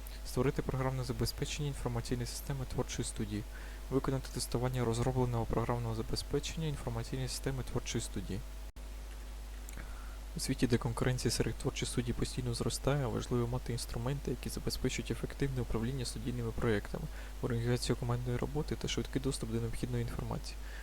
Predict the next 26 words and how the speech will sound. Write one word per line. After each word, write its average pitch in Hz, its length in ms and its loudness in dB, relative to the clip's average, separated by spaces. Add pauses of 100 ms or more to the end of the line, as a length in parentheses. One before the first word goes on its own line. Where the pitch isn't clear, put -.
Програмне 131 440 4
забезпечення 123 580 0
інформаційної 123 600 -2 (100)
системи - 540 -2
творчої 120 380 0
студії 147 400 0
сприяє 113 320 2
автоматизації 123 640 0
рутинних 127 340 0
завдань, 117 340 2 (640)
таких - 320 4
як 117 100 2
планування, 120 580 0
контроль 117 340 0
строків 117 400 0
виконання 127 560 0
і 127 100 0
ресурсів, - 440 -2
що - 200 -2
дозволяє 123 460 0 (800)
студіям 131 420 0 (100)
більше 120 220 0
зосередитися 127 680 0
на 120 60 -2
креативній 120 420 0
складовій. - 420 0